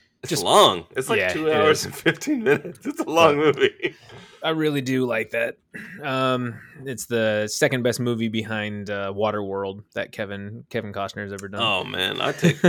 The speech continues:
Speaker 1: I take
Speaker 2: <laughs>
Speaker 1: Robin Hood and
Speaker 2: I know.
Speaker 1: Silverado over, uh, Waterboy there.
Speaker 2: Exactly. Uh, Caddyshack, of course. Caddyshack is one of the all-time classics, and when we were on the golf team, we would quote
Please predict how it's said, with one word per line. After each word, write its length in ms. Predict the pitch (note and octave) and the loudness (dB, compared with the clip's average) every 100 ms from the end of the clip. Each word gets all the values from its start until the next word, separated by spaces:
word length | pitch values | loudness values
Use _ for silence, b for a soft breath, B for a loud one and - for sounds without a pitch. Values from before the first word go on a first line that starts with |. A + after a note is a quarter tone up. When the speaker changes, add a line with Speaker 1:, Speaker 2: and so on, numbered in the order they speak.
| - | 4
Speaker 1:
I 120 | E3 - | 4 4
take 260 | E3+ - | 4 4
Speaker 2:
<laughs> 20 | |
Speaker 1:
Robin 360 | - A2+ B2 F#2+ | 4 4 4 2
Hood 320 | G2 F#2 F2 | 2 2 0
and 260 | E2+ F2 C#3+ A#2+ | -4 -6 -10 -8
Speaker 2:
I 180 | A#2 G#2 | -6 -6
know. 140 | G2 | -8
Speaker 1:
Silverado 1040 | G2+ A#2+ A2+ G2 B2 C3+ A#2 G2 F#2+ F#2 | -2 0 2 4 8 8 8 6 4 2
over, 400 | F#2+ F2+ F2+ F2+ | 2 0 -2 -2
uh, 380 | - - - G1+ | -4 -6 -6 -4
Waterboy 560 | F2 A2+ G2+ - G1+ G1+ | 2 2 2 -2 -10 -10
there. 220 | G1+ - - | -12 -12 -12
Speaker 2:
Exactly. 600 | A2 G2 F#2+ F2+ - - - _ - | -16 -14 -12 -14 -16 -20 -20 _ -6
Uh, 460 | A2 A2 A2+ G#2+ G#2+ | 0 2 2 0 0
Caddyshack, 600 | C#3+ C#3+ D#3+ F3+ F3 - | 0 2 2 2 0 -2
of 140 | C#3 | -8
course. 320 | - E3 E3+ - | 0 2 2 2
Caddyshack 460 | A#2+ A#2 C3 A2+ | -2 0 0 0
is 140 | A2 A2 | -2 -6
one 140 | A#2 | -4
of 80 | G#2+ | -4
the 160 | G#2+ F#2+ | -4 -2
all-time 520 | A2 A2+ A#2 G#2+ G#2+ | -2 -2 0 0 0
classics, 440 | G#2+ A2 - A2 A2 | 2 0 0 -4 -4
and 200 | G2+ G#2+ | -8 -6
when 140 | A#2 | -2
we 100 | A2+ | 0
were 80 | A2 | 2
on 100 | B2 | 2
the 80 | A#2+ | 4
golf 200 | A#2 A#2 | 4 4
team, 300 | A#2+ A#2+ A#2+ _ _ _ _ _ _ _ _ | -2 -4 -6 _ _ _ _ _ _ _ _
we 100 | A#2+ | 0
would 140 | A2 G#2+ | 0 -2
quote 400 | - A#2 G#2+ | 0 2 2